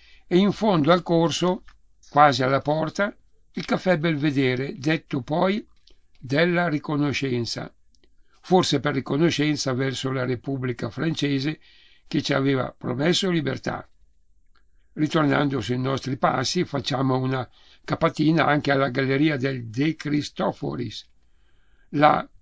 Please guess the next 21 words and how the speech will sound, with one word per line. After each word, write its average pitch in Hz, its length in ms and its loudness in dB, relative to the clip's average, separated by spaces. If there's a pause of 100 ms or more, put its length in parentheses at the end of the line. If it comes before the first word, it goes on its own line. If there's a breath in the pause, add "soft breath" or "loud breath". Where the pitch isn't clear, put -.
(400)
Contrada 147 800 2
de 139 340 -2
Veder 131 600 0 (200)
dei 165 200 0
nostri, 120 600 -2
eh, 113 260 -8
vecchi. 117 440 -6 (1500)
All'apertura 147 600 0
della 151 160 2
galleria, 139 540 2
avvenuta 131 500 -2
precisamente 117 760 -4
il 120 80 -6
ventinove 120 640 -4
settembre 135 760 -2 (400 soft breath)
del 127 260 -2
milleottocentotrentadue, 135 1600 -2 (800)
aveva 170 540 2
attirato 135 480 -2
molta 123 320 0
folla 117 480 -4